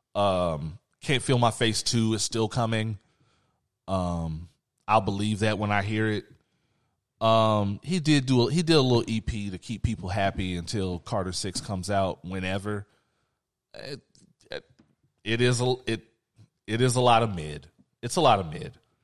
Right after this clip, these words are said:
and <sighs> mid is harder to take from Lil Wayne than Drake.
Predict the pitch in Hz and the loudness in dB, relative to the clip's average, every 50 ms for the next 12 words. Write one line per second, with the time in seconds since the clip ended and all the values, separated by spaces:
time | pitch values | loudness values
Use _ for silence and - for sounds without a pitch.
0 | _ _ _ _ _ - 135 131 131 131 127 123 120 117 123 _ _ _ _ _ | _ _ _ _ _ 0 2 4 4 4 4 2 0 -4 -6 _ _ _ _ _
1 | _ _ _ _ _ _ _ _ _ _ _ _ _ _ - - - - - - | _ _ _ _ _ _ _ _ _ _ _ _ _ _ -10 -8 -8 -8 -8 -12
2 | - - - - - - 147 160 180 208 269 311 294 220 170 - - 170 160 156 | -14 -16 -18 -20 -18 -16 -10 -2 2 4 4 4 4 4 2 2 4 4 4 4
3 | 143 135 123 113 - - 139 120 110 107 95 - - _ _ _ _ _ _ _ | 4 2 -4 -4 -4 -2 -2 0 0 -2 -4 -8 -16 _ _ _ _ _ _ _
4 | _ _ - - - - 117 107 101 98 92 87 82 - _ _ _ _ _ - | _ _ -20 -12 -6 -4 -4 -2 -4 -4 -6 -10 -12 -14 _ _ _ _ _ -20
5 | 104 104 107 110 104 101 95 95 98 95 87 87 85 80 - - - 80 - - | -10 -6 -4 -2 -2 -2 -4 -4 -4 -6 -6 -6 -8 -8 -10 -12 -14 -14 -14 -14
6 | - - - | -14 -14 -16